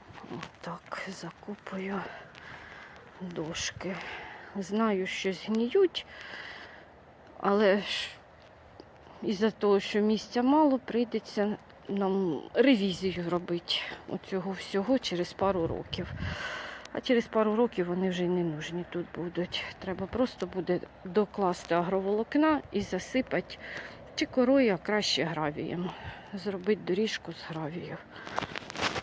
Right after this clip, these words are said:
Так, а це ще минулого разу я підготовила теж діляночку, на яку заказала сьогодні рослинки.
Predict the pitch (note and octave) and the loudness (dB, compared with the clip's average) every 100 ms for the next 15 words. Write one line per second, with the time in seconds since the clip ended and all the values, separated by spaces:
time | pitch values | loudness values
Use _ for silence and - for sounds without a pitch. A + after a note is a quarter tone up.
0 | - - - - - - - - _ - | -8 -10 -8 -8 -8 -8 -10 -12 _ -20
1 | - - - - G#3+ F3+ - A3 - D#4 | -20 -20 -16 -4 -4 -4 -8 -12 2 4
2 | - A3+ G#3+ G3+ A3 G3 F#3 F3+ F#3+ B3 | 4 4 6 6 8 6 4 4 6 8
3 | D4 B3+ G3+ G3 - - - - - - | 6 6 2 0 -2 -10 -12 -10 -10 -10
4 | - - A#3 - F3+ F3 F#3+ - A#3 G#3+ | -8 0 0 2 -2 -2 -2 0 2 2
5 | G#3 G3+ F#3+ - - - - - - - | 2 2 0 -6 -14 -18 -18 -16 -16 -16
6 | - - - - - - - - - G3 | -16 -16 -16 -18 -20 -18 -18 -6 0 0
7 | F#3 - - - F3+ F#3+ B3+ C#4+ C4+ C4 | 0 -4 -6 -4 0 4 6 8 8 4
8 | - - C#4 A#3+ - - - - - - | -4 2 2 2 -4 -10 -12 -14 -16 -16
9 | - G3+ G#3 G3+ - B3 G3+ G3 F#3+ G3 | -6 0 4 4 4 4 4 2 2 4
10 | G3 F#3+ F#3 G3 F#3+ G3+ F#3 G3 F#3 F3 | 4 4 2 -4 0 0 2 2 2 -2
11 | - B3+ D#4 D#4 - C#4 | 2 6 8 8 6 2